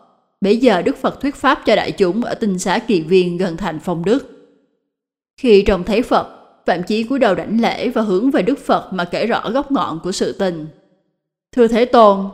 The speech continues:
nó đích thật là con trai của con, ấy mà nó chẳng chịu nhận.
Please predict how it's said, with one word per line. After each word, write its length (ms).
nó 80
đích 220
thật 220
là 100
con 220
trai 200
của 200
con, 320
ấy 200
mà 160
nó 140
chẳng 220
chịu 180
nhận. 380